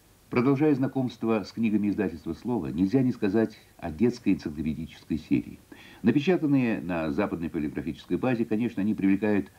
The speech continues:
внимание прежде всего своим видом, сочными красками, отличной бумагой, но главное их достоинство — в содержании. И вот скоро появятся на прилавках магазинов книги серии «Что внутри?», внутри человека, растений, самолёта,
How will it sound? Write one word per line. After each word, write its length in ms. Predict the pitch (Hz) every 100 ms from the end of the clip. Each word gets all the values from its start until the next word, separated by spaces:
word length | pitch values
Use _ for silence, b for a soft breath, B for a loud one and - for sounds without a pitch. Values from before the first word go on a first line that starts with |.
| -
внимание 420 | 76 90 98 87
прежде 340 | - 135 117
всего 280 | 95 107 98
своим 320 | - 85 95
видом, 400 | 71 73 71 - -
сочными 340 | 90 - 85
красками, 640 | - - 82 73 - 65 -
отличной 440 | - 95 95 87
бумагой, 500 | 78 76 104 90 82 B B
но 160 | 95 101
главное 460 | 104 147 165 151
их 240 | 131 117 104
достоинство — 640 | 98 - 82 65 - - - b b _
в 60 |
содержании. 800 | - 95 95 73 71 62 57 52 - B B B B -
И 60 |
вот 160 | 110 131
скоро 240 | - 151
появятся 500 | 139 131 135 131 -
на 180 | 110 113
прилавках 440 | 110 110 113 107 98
магазинов 480 | 98 104 113 107 - B B B -
книги 400 | 92 123 139 117
серии 360 | 113 120 120
«Что 300 | 110 - 127
внутри?», 640 | 117 117 117 - 73 65 -
внутри 300 | 95 104 107
человека, 480 | - 87 107 123 -
растений, 460 | 85 - 123 113 104
самолёта, 640 | 101 90 110 117 110 101